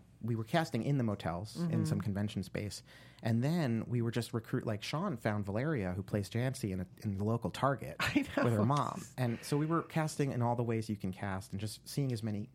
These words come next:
Speaker 1: kids as we could because we were, we were never getting the right combination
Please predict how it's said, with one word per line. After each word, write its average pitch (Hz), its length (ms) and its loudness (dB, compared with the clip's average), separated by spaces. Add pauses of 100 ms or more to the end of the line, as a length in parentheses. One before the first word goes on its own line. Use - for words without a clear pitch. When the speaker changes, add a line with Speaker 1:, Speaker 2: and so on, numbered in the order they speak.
Speaker 1:
kids 123 280 -8
as 110 80 -10
we 107 80 -2
could 151 260 -4
because 107 400 -6 (920)
we 135 120 4
were, 123 180 -2
we 127 60 -2
were 123 60 2
never 135 200 0
getting 170 220 0
the 156 80 0
right 131 220 -2
combination 117 800 -2